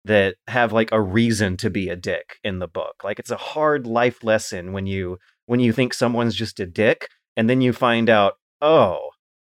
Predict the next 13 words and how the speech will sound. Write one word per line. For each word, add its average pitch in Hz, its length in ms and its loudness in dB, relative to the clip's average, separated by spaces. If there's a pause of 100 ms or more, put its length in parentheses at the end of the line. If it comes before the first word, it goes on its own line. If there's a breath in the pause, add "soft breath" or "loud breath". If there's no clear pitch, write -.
oh, 127 280 6
there's 104 280 -4
actually 107 800 -2
a 107 100 -2
really 120 400 0
long, 117 260 2
complicated 117 640 0
story 110 480 2
and 101 120 0
a 101 40 0
lot 104 240 2
of, 101 140 -4
like, 98 280 0